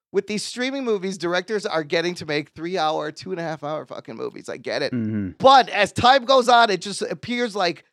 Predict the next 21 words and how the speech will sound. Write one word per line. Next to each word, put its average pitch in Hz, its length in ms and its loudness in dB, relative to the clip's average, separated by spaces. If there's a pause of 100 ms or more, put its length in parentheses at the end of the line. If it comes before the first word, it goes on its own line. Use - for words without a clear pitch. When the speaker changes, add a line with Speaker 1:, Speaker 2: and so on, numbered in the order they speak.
(160)
Speaker 1:
they're 196 140 2
just 196 220 -2
not 175 160 2
editing 156 400 0
their 123 100 -2
shit. - 320 -6 (220)
And 135 100 -6
it's - 140 -8
a 156 60 0
little 254 380 6
bit 247 200 8
long-winded. 208 720 4 (220)
So 190 400 2 (280)
nice, 208 480 2
tight 208 360 0
ninety 208 260 -2
minutes, 170 400 -2
well 175 260 2
used, 120 400 -8
right? 139 200 -2
Speaker 2:
Sure. 98 280 -4